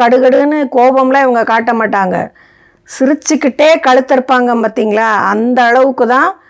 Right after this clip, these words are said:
இவங்களுடைய கேரக்டர் கொஞ்சம் இருக்கும், பழிக்கு பழி வாங்கும் தன்மை. மற்றபடி வந்து பெருசா இவங்க வந்து அதை ஃபேஸ்ல காட்டிக்க மாட்டாங்க. ரொம்ப எக்ஸ்ட்ரீம் போனாதான் இதை நம்மளுக்கு தெரியுமே ஒழிய,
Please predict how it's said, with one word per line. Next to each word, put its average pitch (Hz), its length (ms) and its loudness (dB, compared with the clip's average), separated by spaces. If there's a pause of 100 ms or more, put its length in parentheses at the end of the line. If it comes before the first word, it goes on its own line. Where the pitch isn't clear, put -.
(480)
இவங்களுடைய 226 680 0 (360)
கேரக்டர் 262 540 0
கொஞ்சம் 208 280 -2
இருக்கும், 202 320 -4
பழிக்கு 254 360 -2
பழி 269 240 0
வாங்கும் 226 380 0
தன்மை. 190 440 -4 (480)
மற்றபடி 330 400 0
வந்து 302 200 0
பெருசா 302 420 0
இவங்க 269 140 0
வந்து 269 240 2
அதை 247 220 2
ஃபேஸ்ல 311 340 -2
காட்டிக்க 240 420 -2
மாட்டாங்க. 202 480 -4 (440)
ரொம்ப 262 360 0
எக்ஸ்ட்ரீம் 349 840 -2
போனாதான் 285 760 2
இதை 254 260 0
நம்மளுக்கு 247 360 0
தெரியுமே 254 440 0
ஒழிய, 214 520 -2